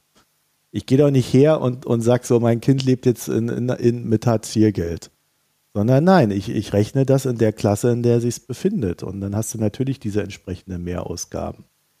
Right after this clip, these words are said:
Also ich versuche ja nur zu sagen, dass wenn man das wirklich, also wenn man wirklich der Meinung ist, das auf dieser Ebene durchdeklinieren zu müssen,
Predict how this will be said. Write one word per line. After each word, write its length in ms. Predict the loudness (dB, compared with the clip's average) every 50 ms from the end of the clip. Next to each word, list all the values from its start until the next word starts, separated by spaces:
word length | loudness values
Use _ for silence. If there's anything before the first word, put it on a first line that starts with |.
| _ _ _
Also 220 | -2 2 2 2 2 0 -4 -20 -8 -4
ich 180 | -4 -4 -2
versuche 420 | 0 0 2 2 2 0 2 4 4
ja 40 | 4
nur 200 | 4 4 2 0
zu 140 | -2 -4 -2
sagen, 640 | 0 2 2 4 4 2 0 0 -2 -4 -4 -6 -8 _ _ _ _ _ _ 0
dass 300 | 0 0 0 0 0 0
wenn 120 | 2 2
man 220 | 4 2 2 2
das 320 | 2 0 0 0 -2 0 2
wirklich, 580 | 2 2 2 2 2 2 2 2 0 -4 -8
also 160 | -6 -4 0 2
wenn 120 | 4 4
man 140 | 4 4 4
wirklich 260 | 2 0 -2 -2 0
der 100 | 0 0
Meinung 480 | 2 2 2 2 2 2 2 0 0 0
ist, 220 | -2 -2 0 -2
das 120 | -2 -2
auf 140 | -2 -6 -6
dieser 320 | -6 -4 -2 2 2 2 2
Ebene 380 | 2 0 0 0 0 -2 0
durchdeklinieren 1040 | 2 2 2 2 2 0 -2 -4 -4 -4 -4 -4 -2 -2 0 2 2 2 0 0 -4
zu 160 | -6 -6 -4
müssen, 480 | 0 2 2 2 2 0 -4 -8 -8